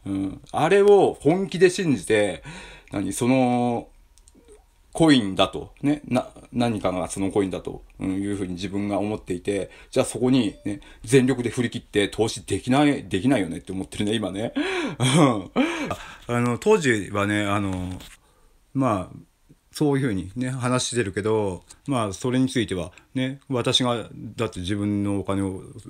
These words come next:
ね、何に投資するかなんて、私の勝手だから、ね、どういうふうに考えて投資するかは私の勝手でしょって思ってたね。<laughs> ね、はい。だから、あの、変わったこともないですね。はい。いつもありがとう。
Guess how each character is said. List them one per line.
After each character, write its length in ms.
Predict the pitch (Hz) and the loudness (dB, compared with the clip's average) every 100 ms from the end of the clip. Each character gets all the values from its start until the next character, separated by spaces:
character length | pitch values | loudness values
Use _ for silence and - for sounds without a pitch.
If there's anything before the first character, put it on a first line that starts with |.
| - | -2
ね、 140 | 147 | 0
何 260 | 139 131 110 | 2 0 0
に 120 | 92 | -2
投 160 | - 90 | -4 -6
資 100 | - | -6
す 80 | |
る 80 | 92 | -6
か 60 | 92 | -4
な 80 | 87 | -6
ん 60 | |
て、 140 | - 95 | -6 -2
私 320 | 113 117 113 | -2 -2 -4
の 80 | 110 | -2
勝 160 | 107 | -2
手 80 | 110 | -2
だ 80 | 101 | -4
か 60 | |
ら、 160 | 95 95 - - - | -6 -14 -20 -20 -2
ね、 100 | 135 | -2
ど 260 | 117 151 117 | 2 2 2
う 60 | |
い 40 | 95 | -2
う 20 | |
ふ 80 | 95 | -4
う 40 | |
に 80 | 92 | -2
考 140 | 101 101 | 0 0
え 40 | 92 | -2
て 100 | - | -2
投 140 | 98 | -2
資 100 | - | -2
す 60 | 90 | -4
る 80 | |
か 100 | 92 | -6
は 100 | 92 | -6
私 320 | 92 95 101 110 | -6 -6 -4 0
の 60 | |
勝 180 | 110 107 | 2 2
手 120 | 110 | 0
で 80 | 104 | 0
し 80 | 120 | 0
ょ 60 | |
っ 40 | 110 | 0
て 100 | 98 | -4
思 140 | 98 | -6
っ 40 | 98 | -6
て 100 | 98 | -6
た 80 | 101 | -6
ね。 180 | 120 - - - - 127 139 - 156 226 | -10 -8 -8 -8 2 4 6 6 6 4
<laughs> 800 | - 381 - 381 - 392 370 214 | -2 -12 -6 -6 2 4 4 2
ね、 200 | 113 120 - - | -2 -4 -6 -4
は 180 | 107 131 | 2 4
い。 200 | 127 - - 349 381 359 - - - - - - - - | 4 2 -2 0 0 -2 -8 -18 -20 -18 -20 -20 -12 0
だ 120 | 131 | 2
か 80 | 117 | 4
ら、 200 | 113 104 | 4 2
あ 60 | 98 | 0
の、 160 | 95 - | -6 4
変 120 | 151 | 4
わ 40 | |
っ 80 | 151 | 4
た 80 | 175 | -4
こ 100 | 160 | -2
と 60 | |
も 160 | 143 92 | -2 -2
な 140 | 98 | 0
い 60 | 120 | 0
で 60 | 80 | -2
す 120 | 82 | -6
ね。 160 | 92 - - | -8 -8 -8
は 220 | 95 101 | 0 2
い。 100 | 101 - - | 2 -2 -6
い 80 | |
つ 80 | 139 | 2
も 60 | 135 | 4
あ 40 | |
り 60 | 127 | 4
が 60 | |
と 120 | 117 | 2
う。 60 | 92 | -2